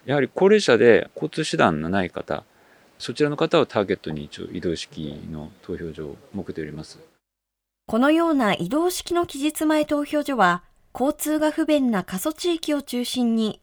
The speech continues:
Speaker 2: 導入が進んでいます。銚子市では今週月曜日から水曜日の三日間かけて、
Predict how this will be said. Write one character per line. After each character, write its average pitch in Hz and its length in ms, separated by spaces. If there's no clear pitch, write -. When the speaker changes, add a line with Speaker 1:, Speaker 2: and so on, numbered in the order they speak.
Speaker 2:
導 226 200
入 233 160
が 233 120
進 - 280
ん 190 40
で 185 60
い 175 80
ま 160 140
す。 - 180
銚 311 220
子 - 20
市 - 220
で 254 140
は 196 280
今 277 220
週 269 320
月 233 320
曜 277 200
日 220 100
か 190 160
ら 165 120
水 277 300
曜 302 220
日 220 120
の 175 140
三 160 140
日 - 180
間 277 220
か 240 100
け 226 140
て、 170 260